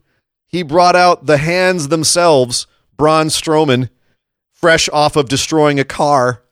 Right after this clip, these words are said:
last week. And, uh, he got out there and s-, basically scared Lio Rush so bad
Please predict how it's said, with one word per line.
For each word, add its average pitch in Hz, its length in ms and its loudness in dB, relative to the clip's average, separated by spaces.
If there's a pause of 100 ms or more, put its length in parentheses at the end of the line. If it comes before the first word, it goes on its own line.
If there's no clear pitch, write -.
last 123 340 0
week. 127 300 -2 (560)
And, 120 280 -2
uh, 117 340 4 (460)
he 151 100 0
got 143 120 4
out 135 200 2
there 131 220 2
and 123 200 -4
s-, - 120 -10
basically 170 380 0
scared 151 460 0
Lio 143 240 4
Rush 123 400 4
so 123 200 0
bad 113 500 0